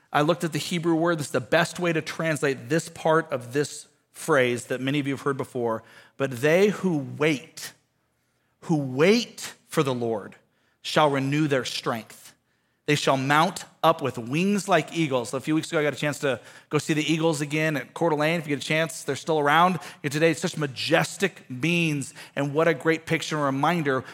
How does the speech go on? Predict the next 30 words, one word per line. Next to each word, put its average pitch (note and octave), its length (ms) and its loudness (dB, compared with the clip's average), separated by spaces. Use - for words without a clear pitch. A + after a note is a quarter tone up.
But C#3 100 4
how F3+ 240 4
do G3 60 4
we F#3+ 100 4
get F#3 160 2
this G3 140 0
strength? A#3 520 -2
Waiting, E3+ 400 0
being F3+ 240 4
still, D3 720 -2
and D#3 80 4
allow D#3+ 240 6
God D#3+ 480 4
to D#3+ 100 -2
do C#3 220 -2
his C#3 240 -4
thing. A#2+ 320 -6
"They E3+ 80 4
shall D#3+ 200 4
run A3+ 480 4
and C#3 80 -2
not E3+ 160 4
be G3+ 80 -2
weary. G3+ 280 4
They F3+ 80 2
shall C3+ 180 -2
walk D#3+ 420 2
and D3 160 -2
not D3 280 2
be C#3+ 260 -4